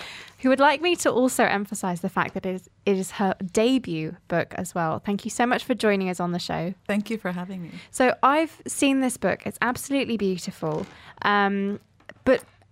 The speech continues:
Speaker 1: there's also a connection that I discovered after the fact that I had actually read it. I'd spoken to you, wanted you to come on the show.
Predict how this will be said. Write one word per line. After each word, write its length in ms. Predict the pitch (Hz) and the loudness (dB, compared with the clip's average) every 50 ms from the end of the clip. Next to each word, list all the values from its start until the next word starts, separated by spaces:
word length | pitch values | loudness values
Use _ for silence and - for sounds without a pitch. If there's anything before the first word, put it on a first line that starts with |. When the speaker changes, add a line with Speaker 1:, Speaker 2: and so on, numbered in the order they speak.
| _ _ - | _ _ -8
Speaker 1:
there's 240 | 226 226 294 294 - | 2 4 4 4 6
also 340 | 349 359 - - 392 381 359 | 2 2 4 4 4 6 6
a 60 | 359 | 6
connection 540 | 349 - 285 285 302 302 - - - 294 269 | 4 2 0 2 2 2 0 0 -2 0 2
that 100 | 262 - | 2 4
I 80 | 247 247 | 2 2
discovered 580 | - 240 - - - 240 226 233 226 220 214 | 2 -2 -4 2 0 0 2 4 2 2 4
after 300 | - 220 226 - - 247 | 4 4 4 4 2 -2
the 100 | 220 233 | -2 0
fact 220 | - 220 - - - | 0 0 0 0 -2
that 80 | - | -2
I 120 | - 196 202 | 0 0 0
had 120 | 214 202 | 2 2
actually 320 | 202 - - - - 202 | 0 0 -2 -6 -6 -4
read 220 | 214 240 285 285 285 | 2 4 4 4 6
it. 180 | 277 269 - | 4 4 4
I'd 200 | - 175 185 - | 4 2 0 0
spoken 420 | - - - 269 269 269 269 262 247 | -4 2 2 2 2 4 0 -2 0
to 160 | - - 247 | 0 0 0
you, 260 | 240 233 226 226 220 | 2 2 2 2 2
wanted 380 | 202 208 208 202 - 208 190 214 | 0 0 -2 -2 -6 -8 -6 -6
you 80 | 208 | -6
to 120 | 202 - - | -6 -8 -6
come 220 | - 226 202 190 | -2 -2 0 0
on 120 | 180 180 180 | 0 -2 -2
the 60 | 196 | -4
show. 380 | - - 240 233 226 226 226 | 0 2 4 4 4 4 2